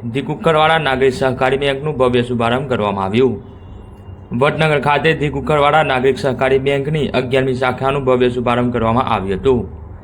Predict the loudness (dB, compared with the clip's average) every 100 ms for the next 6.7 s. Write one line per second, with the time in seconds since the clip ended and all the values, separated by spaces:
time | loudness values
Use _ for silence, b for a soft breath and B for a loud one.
0 | -8 -2 0 0 -2 0 2 2 2 2
1 | 0 2 0 0 0 0 0 0 0 -2
2 | 0 2 2 2 0 -4 0 -2 -2 -2
3 | 0 0 0 -2 0 -2 0 -2 -2 0
4 | 0 0 0 -2 -2 -2 -2 -2 -2 0
5 | 0 -2 -4 -4 -2 0 0 0 -2 -2
6 | -2 -2 0 2 2 -2